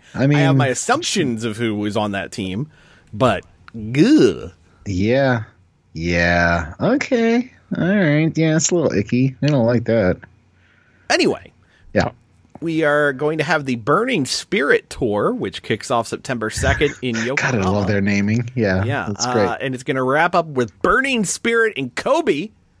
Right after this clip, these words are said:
Speaker 1: Mm-hmm.
Speaker 2: on September twenty-fifth.
Speaker 1: Kobe.
Speaker 2: Kobe! And, uh, that's got a few title matches, uh, as, uh, Will Ospreay will defend the, the I W G P U S United States, uh,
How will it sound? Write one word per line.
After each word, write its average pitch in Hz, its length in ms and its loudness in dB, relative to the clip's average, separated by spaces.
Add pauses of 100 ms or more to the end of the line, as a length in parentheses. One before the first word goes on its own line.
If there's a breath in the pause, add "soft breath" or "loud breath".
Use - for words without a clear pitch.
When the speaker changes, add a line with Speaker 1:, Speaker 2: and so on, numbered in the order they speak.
(320)
Speaker 1:
Mm-hmm. 101 320 2 (160)
Speaker 2:
on 120 480 -4
September 147 440 -6
twenty-fifth. - 760 -4
Speaker 1:
Kobe. 233 320 2 (360 soft breath)
Speaker 2:
Kobe! 349 380 0 (260)
And, 135 360 0
uh, 131 340 2
that's 151 240 0
got 151 140 0
a - 20 -8
few 156 220 -8
title 156 260 0
matches, 151 540 -2 (400 soft breath)
uh, 110 260 2
as, 110 500 0
uh, 98 480 -2
Will 127 180 0
Ospreay 120 460 2
will 110 120 -4
defend 110 300 -4
the, 101 260 -10
the 104 420 -6
I 127 80 0
W 123 220 -4
G 117 100 -10
P 107 300 -6
U 113 400 0
S - 280 2
United 113 380 -2
States, - 560 -4 (100)
uh, 87 600 -6